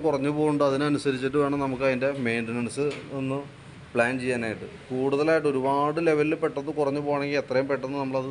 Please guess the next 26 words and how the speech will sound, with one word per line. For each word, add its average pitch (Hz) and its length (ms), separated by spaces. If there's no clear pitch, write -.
നോക്കി 127 280
ക്ലിയർ 120 260
ചെയ്തില്ലാന്നുണ്ടെങ്കിൽ 123 680
എഞ്ചിൻ 117 280
മേജർ 113 300
കംപ്ലയിൻറ്റിലേക്ക് 123 560
പോകും. 135 180
നമുക്ക് 120 220
ഒരുപാട് 120 320
സാമ്പത്തിക, 113 360
സാമ്പത്തികമായിട്ടുള്ള 120 760
നഷ്ടം 117 220
ഉണ്ടാകാനും 117 460
അതൊരു 131 280
കാരണമാവും. 104 400
അപ്പോൾ - 180
അതൊന്ന് 131 280
പ്രത്യേകം 127 400
ശ്രദ്ധിക്കണം 101 480
കേട്ടോ. 104 180
ബാക്കിയത്തെ 120 460
ഈ - 20
പറഞ്ഞിരിക്കുന്ന 156 580
ഭാഗങ്ങളെല്ലാം 147 600
തന്നെ 151 160
ഉൾപ്പെടുത്തി 135 380